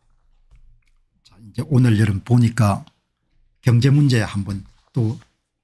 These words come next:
의료 문제만 이렇게 다 하고 마치기에는 좀 그거 하니까 제가 오늘 방송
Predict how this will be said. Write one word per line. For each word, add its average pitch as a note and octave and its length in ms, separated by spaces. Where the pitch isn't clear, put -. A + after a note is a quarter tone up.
의료 C3 220
문제만 C3+ 440
이렇게 G#2 260
다 - 140
하고 A2 340
마치기에는 G2 540
좀 E2+ 180
그거 G2 220
하니까 G#2 600
제가 - 200
오늘 G2 200
방송 G#2+ 640